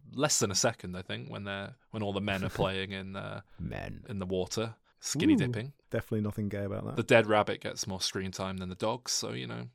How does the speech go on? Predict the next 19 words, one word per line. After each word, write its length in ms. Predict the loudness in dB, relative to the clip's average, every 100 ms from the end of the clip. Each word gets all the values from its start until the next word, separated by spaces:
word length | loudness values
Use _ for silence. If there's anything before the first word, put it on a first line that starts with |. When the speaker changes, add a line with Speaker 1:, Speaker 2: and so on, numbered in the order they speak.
| _
Speaker 1:
Don't, 240 | 8 8 6 _ _ _ 4
don't 260 | 6 6 4
lie 280 | 6 6
to 180 | 6 4
me 240 | 6 6 6
about 260 | 4 4
there 120 | 4
being 220 | 4 4 4
a 40 |
dog 280 | 6 6 4
in 100 | -2
your 100 | 0
movie. 520 | 2 6 4 4 0 -2 -10 -8
Speaker 2:
<laughs> 320 | -4 -4 8
Speaker 1:
Four 220 | 12 12
out 140 | 12 12
of 40 |
ten. 300 | 6 4 2 -10 -20 -20 -20 -20 -20 _ -20 -20 -20 _ _
Speaker 2:
Yeah. 380 | 6 8 8 6